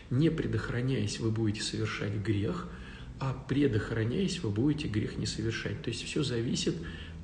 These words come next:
от помысла, который находится в сердце, от причины, почему вы делаете конкретные действия. Вот. Э, и такие моменты, конечно, важные. Было бы здорово, э, решать со своим духовником.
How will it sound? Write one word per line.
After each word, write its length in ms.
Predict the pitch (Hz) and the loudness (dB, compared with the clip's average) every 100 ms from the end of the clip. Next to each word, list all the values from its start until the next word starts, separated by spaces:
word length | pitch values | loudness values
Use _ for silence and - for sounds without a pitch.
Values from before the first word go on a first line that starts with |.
| - - | -8 0
от 240 | 135 - - | 0 0 0
помысла, 500 | 131 156 175 - 160 | 4 4 4 2 0
который 400 | 156 123 139 143 | 0 0 0 0
находится 480 | 117 - 120 110 - | -2 0 -2 -2 -4
в 80 | - | -2
сердце, 520 | - 107 - - - - - - - - | 0 0 0 -4 -6 -8 -12 -14 -16 -2
от 240 | 131 - | 0 2
причины, 640 | - 131 - - 165 117 95 | 0 2 2 4 4 4 4
почему 440 | - 104 113 113 | 0 -2 0 0
вы 120 | 104 | 0
делаете 420 | 104 131 165 131 - | 0 0 0 -2 -4
конкретные 580 | 107 107 123 - 107 | -4 -2 -4 -2 0
действия. 560 | 101 101 104 - 101 107 - - - - - | 0 0 -6 -6 -6 -6 -8 -14 -14 -14 -6
Вот. 460 | 110 110 104 95 - - | -2 2 2 0 -8 -6
Э, 340 | 110 104 107 - 117 - | -2 0 -2 -2 -4 -2
и 80 | - | -2
такие 340 | - 120 143 131 | -2 -2 0 0
моменты, 460 | 127 147 220 - | 0 0 0 -2
конечно, 580 | 135 117 113 - 113 107 - - - | -4 -2 -2 -4 -2 -4 -6 -14 -8
важные. 680 | 113 117 113 101 101 95 95 - - - | -4 0 -2 -2 0 0 -2 -6 -10 -2
Было 320 | 113 151 127 | 2 4 4
бы 140 | 113 | 2
здорово, 680 | 104 120 156 165 135 113 107 - - - | 2 2 2 4 4 2 -2 -8 -14 -8
э, 400 | 113 110 107 104 | -4 -2 0 0
решать 420 | 107 - 139 135 | 0 0 -2 -2
со 160 | - - | -2 -2
своим 340 | - 113 110 | 0 2 2
духовником. 800 | 104 - 107 107 107 107 101 | 0 0 0 2 2 0 -2